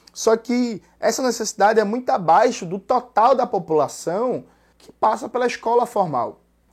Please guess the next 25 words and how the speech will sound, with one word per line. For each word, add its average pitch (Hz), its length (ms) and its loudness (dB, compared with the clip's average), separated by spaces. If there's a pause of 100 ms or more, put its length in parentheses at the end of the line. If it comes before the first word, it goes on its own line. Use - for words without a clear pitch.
Então 208 160 0
você 240 180 2
vai 226 160 4
ter 156 260 2
um 160 140 -2
contingente 170 640 -6
gigantesco 185 560 -4
de 143 40 -14
trabalhadores 139 500 -2
e - 20 -20
trabalhadoras 139 560 -2
que - 100 -12
vão 175 260 -4
passar - 500 -4
pela 240 200 -6
escola, 196 540 -4 (760)
mas 160 220 -8
que - 80 -8
não 214 180 -2
são 208 180 -8
necessários 147 840 -4 (440)
se - 140 -20
qualificarem 156 880 0
enquanto 143 260 -12
trabalhadores 135 960 -2